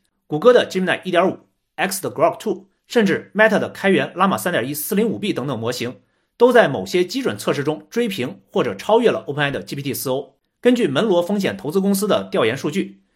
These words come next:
去年闭源模型占据了绝大多数市场份额，达到了百分之八十一，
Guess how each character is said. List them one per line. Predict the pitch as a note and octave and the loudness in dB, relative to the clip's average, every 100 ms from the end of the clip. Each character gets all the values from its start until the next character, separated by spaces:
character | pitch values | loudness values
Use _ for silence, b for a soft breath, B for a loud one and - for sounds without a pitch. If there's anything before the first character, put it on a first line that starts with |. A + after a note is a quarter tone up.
| _ _ | _ _
去 | D4 A3 | -2 0
年 | C3 - _ | 0 -4 _
闭 | B3 | -4
源 | C#3+ B2+ | -2 0
模 | C3 | -2
型 | D3 C3 | -4 -6
占 | D3 D#3 | 0 0
据 | C#3+ | 0
了 | A2+ E2+ | -4 -6
绝 | A2 C3+ | -4 -2
大 | D#3 | 0
多 | D3+ | 0
数 | D3 A2+ | -2 -10
市 | C#3+ | -8
场 | F#2+ | -6
份 | F3+ B2+ | -6 -6
额， | G#2 - _ _ | -6 -10 _ _
达 | A#2+ | 0
到 | D#3+ G3 | 4 4
了 | G#2 | 2
百 | - F2+ | -6 -10
分 | |
之 | A#2 D3 | -6 -6
八 | - F3 | -2 -2
十 | F#3+ | -2
一， | D3 F#3 | -8 -12